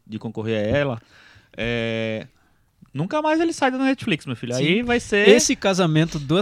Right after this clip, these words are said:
Speaker 2: da Netflix com o Soderbergh é perfeito pro Soderbergh, principalmente, porque quando a Netflix também se entediar, tchau, tchau Soderbergh, ele vai ter que buscar outra casa.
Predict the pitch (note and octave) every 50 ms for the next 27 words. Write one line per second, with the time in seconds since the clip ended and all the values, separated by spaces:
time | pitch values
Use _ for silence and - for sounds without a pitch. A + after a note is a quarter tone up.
0 | - - E3 D#3 E3+ F#3 G3+ F#3+ - - E3 D#3 - - D3+ - - D3+ C#3+ C3+
1 | A#2+ D3 D3+ D#3 - - G3+ G#3 - - F3+ F3 F#3 G#3+ - - A#3 A#3 A3+ -
2 | _ - F#3+ G3+ G#3 - A#3 G3 A3 A3 F#3 E3+ D#3+ D#3+ E3 E3 E3 - F3 -
3 | G3+ F#3 E3+ D3+ - - D3 - - D#3+ - - - - F#3 F#3+ G#3+ A3+ A3+ G#3+
4 | F#3+ E3 D#3+ E3 D#3 - - D#3 C#3+ - - E3 C#3+ C#3 C#3 C3+ C3 B2 - _
5 | _ - - - D#3+ D3 B2 E3+ D#3 B2+ C#3+ C#3+ C3+ E3+ G3 F#3+ F3+ G3+ F#3 -
6 | - - E3 E3 - - - - - - F3 D#3+ D#3 - F3 E3+ G3 F3 E3 D#3+
7 | E3+ F#3 F#3 F#3+ E3 F#3 - G3+ G3 F3 - G#3+ G#3 G3 A3 A3+ G#3+ - F3+ D3+
8 | B2+